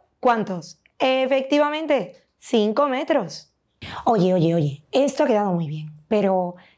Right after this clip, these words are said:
¿tenemos alguna fórmula que nos ayude a descubrirlo de una forma más rápida? Pues la respuesta es que sí.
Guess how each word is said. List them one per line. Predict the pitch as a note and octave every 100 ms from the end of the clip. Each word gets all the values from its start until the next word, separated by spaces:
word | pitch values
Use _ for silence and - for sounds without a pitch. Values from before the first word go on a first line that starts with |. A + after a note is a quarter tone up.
| -
¿tenemos | D4 E4+ E4+
alguna | C4 A3+ A3 G3
fórmula | - - A3+ G3 F#3 F3+ F#3
que |
nos | F#3 F#3
ayude | F#3+ G3 G3+ G3 - - -
a | A3
descubrirlo | A3 A3 A#3 A#3 A#3+ A#3
de |
una | A3+ A3
forma | A3+ G#3+
más | A3
rápida? | D4 E4 B3 F3+ - _
Pues | - B3+
la | B3+
respuesta | B3+ G3+ A#3 A3+ B3+
es |
que | C4 D#4
sí. | C#4+ D#4+ -